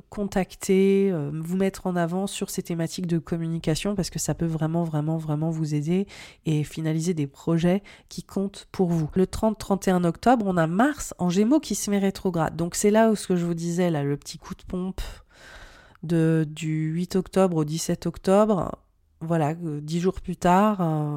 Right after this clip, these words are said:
plus ou moins, le trente trente et un, on a Mars qui se met rétrograde dans ce secteur professionnel, dans ce rythme au quotidien, dans cette mobilité professionnelle et, et tout ce que vous faites, la communication aussi, et cetera.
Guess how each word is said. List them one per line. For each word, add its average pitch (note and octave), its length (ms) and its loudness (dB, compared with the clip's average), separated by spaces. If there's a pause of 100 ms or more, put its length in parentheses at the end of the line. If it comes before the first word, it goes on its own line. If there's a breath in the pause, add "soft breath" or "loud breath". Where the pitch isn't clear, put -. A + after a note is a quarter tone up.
(140)
plus E3+ 180 -4
ou E3 60 0
moins, F3 240 0 (420 loud breath)
le E3+ 100 -2
trente F3+ 300 -4
trente - 300 -4
et F3 40 2
un, F3+ 60 0
on A3 100 -2
a F3+ 100 2
Mars F3+ 200 -4
qui - 120 -10
se - 120 -6
met E3+ 60 -2
rétrograde F3 500 -2
dans E3 100 -4
ce - 100 -8
secteur - 340 -6
professionnel, F#3 760 -2
dans F3 140 0
ce - 120 -12
rythme - 300 -8
au E3 60 -2
quotidien, G3 720 0
dans D#3 460 0 (320 loud breath)
cette E3+ 240 -4
mobilité E3 580 0
professionnelle F#3 960 0
et, D#3+ 180 0
et E3 80 -4
tout - 120 -16
ce - 80 -10
que - 100 -4
vous D#3+ 140 -2
faites, F#3+ 300 -2
la E3+ 80 -2
communication E3 720 -4
aussi, F#3 340 -2
et F#3 120 0
cetera. E3+ 500 -2